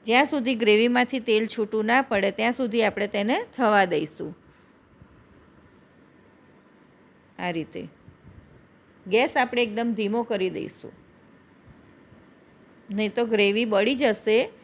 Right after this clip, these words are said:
અને બરાબર કૂક નહીં થાય. હવે આપણે આને ઢાંકી અને, અ, થવા દઈશું, એટલે છાંટા પણ ના ઉડે અને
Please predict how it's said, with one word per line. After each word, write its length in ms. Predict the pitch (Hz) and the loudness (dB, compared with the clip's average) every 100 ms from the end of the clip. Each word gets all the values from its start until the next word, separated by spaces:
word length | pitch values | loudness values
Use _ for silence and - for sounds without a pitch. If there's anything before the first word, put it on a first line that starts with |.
| - - - | -20 -20 -16
અને 380 | - 208 240 392 392 | -8 -2 0 -2 -4
બરાબર 440 | 226 208 208 226 | 0 2 2 0
કૂક 320 | 233 240 226 | -2 -6 -6
નહીં 160 | 196 170 | -6 -6
થાય. 260 | - 139 131 - - _ - - - - - - - - - - - - - - - | -6 -10 -10 -14 -20 _ -20 -20 -20 -20 -20 -20 -20 -20 -20 -20 -20 -20 -20 -20 -8
હવે 220 | 208 254 | 0 4
આપણે 240 | 294 277 254 | 4 4 2
આને 220 | 226 233 | 2 0
ઢાંકી 520 | 208 190 196 - 269 | 0 0 -2 -4 -2
અને, 340 | 202 208 320 480 - - _ - | 0 0 -2 -4 -12 -20 _ -8
અ, 280 | 196 196 190 | -4 -2 -4
થવા 260 | - 220 226 | 0 4 4
દઈશું, 400 | 202 180 - 190 | 4 -2 -2 -6
એટલે 220 | 190 220 | -4 -4
છાંટા 440 | 220 240 202 226 233 | -2 0 0 2 0
પણ 180 | 240 | 0
ના 200 | 233 247 | 0 0
ઉડે 300 | 240 240 247 | 2 2 2
અને 260 | 262 220 226 | 2 2 -2